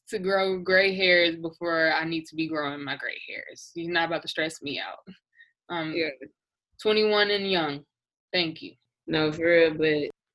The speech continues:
Speaker 2: it's gonna be hard, like, and I would highly suggest, you know, remaining, even as an athlete, remain a student. Study,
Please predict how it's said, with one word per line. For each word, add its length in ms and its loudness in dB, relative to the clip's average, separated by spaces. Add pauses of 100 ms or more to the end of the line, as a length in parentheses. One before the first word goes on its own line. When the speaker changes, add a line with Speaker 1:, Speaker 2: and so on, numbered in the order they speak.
(240)
Speaker 2:
it's 180 2
gonna 220 0
be 160 0
hard, 280 0
like, 600 2 (520)
and 100 2
I 180 8
would 200 6
highly 360 6
suggest, 600 0 (400)
you 140 0
know, 240 4
remaining, 760 2
even 360 0
as 180 -2
an 60 0
athlete, 500 -2
remain 320 0
a 80 -4
student. 400 -6
Study, 540 -2